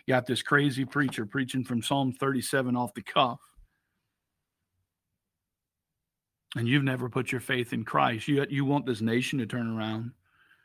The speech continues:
And you realize today that you're part of the problem.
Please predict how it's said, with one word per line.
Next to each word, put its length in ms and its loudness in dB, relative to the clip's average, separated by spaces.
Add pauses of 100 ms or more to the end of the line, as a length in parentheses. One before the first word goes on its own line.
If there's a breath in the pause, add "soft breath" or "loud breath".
(220 soft breath)
And 100 2
you 160 6
realize 440 8
today 340 2
that 120 2
you're 140 2
part 260 6
of 60 2
the 80 0
problem. 540 0